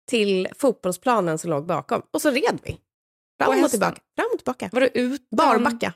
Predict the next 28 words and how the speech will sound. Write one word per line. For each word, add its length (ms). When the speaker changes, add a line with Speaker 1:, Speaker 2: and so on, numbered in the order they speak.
Speaker 2:
och 160
utan 480
då 140
träns? 680
Speaker 1:
Ja, 140
vi 80
hade 140
ingenting. 380
Vi 80
höll 260
den 140
i 40
manen. 300
Speaker 2:
Och 40
tyglar? 640
Speaker 1:
Inget. 500
Så 60
höll 80
vi 100
på 200
så 120
där 120
på 0
Speaker 2:
Vilken 220
Speaker 1:
kvällarna. 320
Speaker 2:
snäll 220
häst. 400
Speaker 1:
Jättesnäll. 840